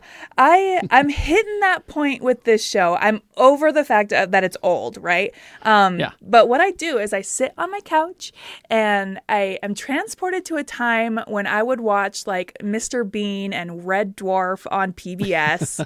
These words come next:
Speaker 2: <laughs>
Speaker 1: And it was such a comforting time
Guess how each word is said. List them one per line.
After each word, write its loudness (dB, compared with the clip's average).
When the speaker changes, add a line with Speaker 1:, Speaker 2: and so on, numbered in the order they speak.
Speaker 2:
<laughs> -14
Speaker 1:
And 2
it 2
was 0
such -2
a -2
comforting -4
time -2